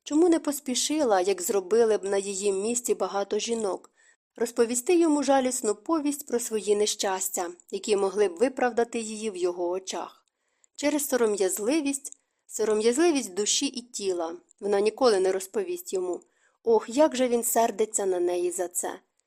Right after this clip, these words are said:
І не стільки через те, що вона стала такою, якою є, скільки через те,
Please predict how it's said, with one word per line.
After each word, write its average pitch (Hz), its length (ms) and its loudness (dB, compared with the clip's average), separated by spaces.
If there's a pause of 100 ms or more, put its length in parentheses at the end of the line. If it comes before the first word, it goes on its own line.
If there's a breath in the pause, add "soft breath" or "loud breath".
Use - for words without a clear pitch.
(260)
І 233 120 0
не 240 100 2
стільки 302 460 4
через 240 420 0
те, 359 180 2
що 339 180 -4
вона 285 240 2
стала 277 400 0
такою, 240 480 -2
якою 214 480 -2
є, 185 300 0 (280)
скільки 220 480 -2
через 196 380 0
те, 254 240 2